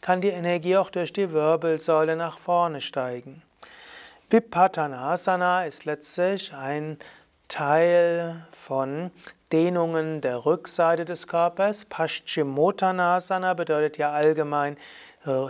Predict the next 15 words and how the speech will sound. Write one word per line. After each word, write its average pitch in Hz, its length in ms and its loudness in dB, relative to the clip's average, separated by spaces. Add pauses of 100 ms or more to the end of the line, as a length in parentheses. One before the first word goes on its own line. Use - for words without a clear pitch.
(140)
die 135 140 -10
Dehnung 151 540 2
der 120 280 -4
Rückseite 185 680 2
des 185 220 -6
Körpers. 180 580 2 (420)
Und 143 260 -4
Vipattanasana 175 1400 2
ist - 240 -10
letztlich 147 720 -2
nur 143 340 0
die 165 260 -6
Dehnung 143 580 0
der 165 280 2
Beine. 127 640 -8